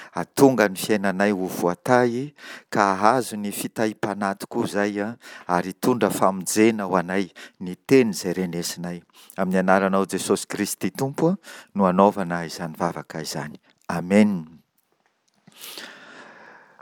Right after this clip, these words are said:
Misy ny atao hoe mariky ny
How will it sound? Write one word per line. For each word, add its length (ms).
Misy 760
ny 300
atao 260
hoe 320
mariky 640
ny 160